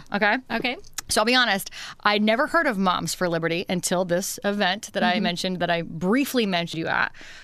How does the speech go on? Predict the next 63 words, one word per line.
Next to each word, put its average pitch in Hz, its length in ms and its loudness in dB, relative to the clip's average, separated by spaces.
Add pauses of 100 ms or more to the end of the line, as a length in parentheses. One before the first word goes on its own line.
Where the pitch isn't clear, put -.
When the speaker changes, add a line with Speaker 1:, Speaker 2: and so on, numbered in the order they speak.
(100)
Speaker 2:
So 220 200 2
I 202 200 0
myself, 202 400 -2
I'm 175 100 -2
like 175 240 -2
you, 175 160 0
I 170 80 0
had 175 160 -2
to 180 60 -4
do 175 120 -4
a - 60 -4
little 190 160 0
bit 180 140 0
of 160 60 -6
homework 180 420 -2
and 180 80 -2
a 175 40 -4
little 175 140 -4
bit 170 120 -4
of 165 40 -6
research. 190 460 -2
And 202 100 0
during 240 180 2
my 208 120 0
show 247 240 0
prep, 180 320 -2
I 180 40 0
found 196 280 0
you 220 100 2
all 214 140 2
on 226 120 2
Facebook, 180 500 -2 (420)
and 214 160 4
I'm 240 160 4
reading, 220 180 4
I'm 220 60 4
like, 185 220 0
"I 240 180 4
need 311 160 4
to 226 60 2
be 208 120 4
a 180 80 2
part 320 380 4
of 370 160 2
this. 359 340 6
This 247 180 4
is 214 120 2
amazing. 294 540 4
How 240 120 4
have 190 140 2
I 190 80 2
not 185 180 0
heard 330 140 2
of 294 60 0
this?" 185 200 -2 (300)
So 247 180 4
I 220 100 4
clicked 302 300 0
to 302 100 2
join 220 280 2
your 208 100 2
group, - 360 -4
Speaker 1:
Mm-hmm. 233 400 -2